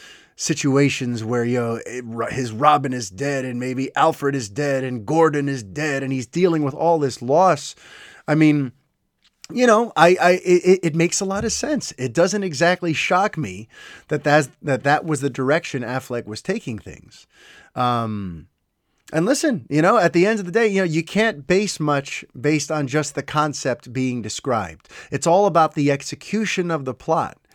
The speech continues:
And the storyteller in this case would have been Ben Affleck.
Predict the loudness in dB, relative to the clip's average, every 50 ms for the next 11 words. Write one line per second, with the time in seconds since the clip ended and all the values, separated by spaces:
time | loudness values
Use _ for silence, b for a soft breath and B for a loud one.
0 | B B B B B B 2 2 4 4 2 0 -2 -4 -4 -2 -2 0 2 4
1 | 4 4 4 2 0 -2 0 2 2 4 4 2 0 -2 -2 -2 -2 -4 -4 -8
2 | -12 -4 -2 -2 0 0 -4 -6 -8 -8 -2 2 2 2 2 2 -2 0 -2 -2
3 | 0 0 0 -2 0 0 0 0 -2 -2 -4 -10 -12 -14 -16 -20 _